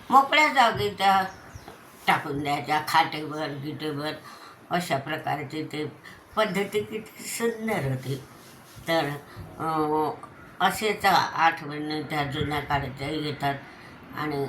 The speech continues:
आपल्या ज्या त्यावेळी पाटा जातं हे असायचं. आता तर यंत्र आहे.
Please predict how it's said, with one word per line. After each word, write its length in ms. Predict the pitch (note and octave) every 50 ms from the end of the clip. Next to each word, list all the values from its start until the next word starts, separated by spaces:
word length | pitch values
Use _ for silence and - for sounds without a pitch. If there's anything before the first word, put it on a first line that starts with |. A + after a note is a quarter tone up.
| - - D3+
आपल्या 380 | D3 D3 - - D3+ D#3 E3
ज्या 180 | E3+ D#3+ D#3+ D3 - C#3 - -
त्यावेळी 520 | F3+ E3+ D3+ D3 C#3+ D3 D3 D3 D3+ D#3
पाटा 680 | - - - - A#3+ A#3 A3+ - A3 A3 G3+ - - - - - - - - - - - - E3+ E3+
जातं 480 | G3 F3 D#3+ B2+ - - D#3 D#3 D#3 D3+ - - - - - - - -
हे 140 | D#3 E3+ G#3
असायचं. 640 | G#3+ G3+ E3 - - - B2+ A#2+ C3 B2+ - C3+ C3 - - - - - - - - - - -
आता 280 | E3+ F3+ - F#3 F#3
तर 240 | F3+ F3+ - G3+ G3+ F#3+
यंत्र 500 | F3 D3+ D#3+ E3 E3 E3+ E3+ E3 - F#3
आहे. 380 | F#3 F#3+ C#3 B2 - - -